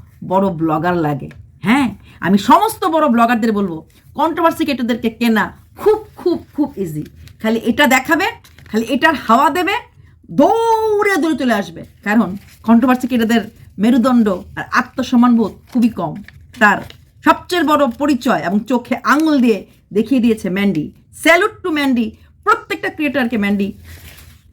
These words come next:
কিনে দেখিয়ে দিয়েছে, কেনা যায় টাকা দিয়ে, যে কোনো কন্ট্রোভার্সি কেনা যায়। ম্যান্ডি প্রত্যেকের চোখে আঙুল দেখিয়ে দিয়েছে, "পয়সা ফেকো, <laughs>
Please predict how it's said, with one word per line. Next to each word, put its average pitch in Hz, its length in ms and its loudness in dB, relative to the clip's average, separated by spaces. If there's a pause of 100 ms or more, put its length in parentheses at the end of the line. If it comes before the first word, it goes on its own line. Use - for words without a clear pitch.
(640)
কিনে 220 400 2 (160)
দেখিয়ে 170 320 -2
দিয়েছে, 139 380 -6 (440)
কেনা 294 280 4
যায় 247 480 2 (460)
টাকা 220 360 -2
দিয়ে, 202 340 0
যে 320 280 4
কোনো 277 300 -2
কন্ট্রোভার্সি 220 400 -4
কেনা 190 300 -8
যায়। 151 280 -6 (340)
ম্যান্ডি 180 400 0 (340)
প্রত্যেকের - 680 -2
চোখে 269 280 -2
আঙুল 247 360 2
দেখিয়ে 214 220 2
দিয়েছে, 165 420 -6 (960)
"পয়সা 285 300 2
ফেকো, 240 400 0
<laughs> 392 100 4